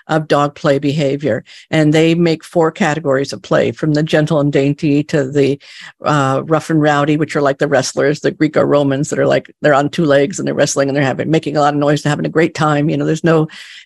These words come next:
anger or aggression in it. It's just play, uh, and chase,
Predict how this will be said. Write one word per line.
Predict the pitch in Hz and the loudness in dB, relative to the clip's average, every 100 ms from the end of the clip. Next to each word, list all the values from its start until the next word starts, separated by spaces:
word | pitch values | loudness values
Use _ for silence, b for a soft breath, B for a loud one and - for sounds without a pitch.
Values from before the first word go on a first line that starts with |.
| - | 0
anger | 175 165 156 151 | 2 4 4 4
or | 151 | 2
aggression | - - 147 - 160 | 0 0 0 2 0
in | 147 | 0
it. | 143 143 | 0 -2
It's | 143 | -2
just | - 147 - | -4 -6 -4
play, | - 147 139 151 B B B 165 | 0 2 2 -2 B B B -2
uh, | 160 151 - | 0 0 0
and | 156 156 | -2 0
chase, | 170 160 160 | 0 0 -2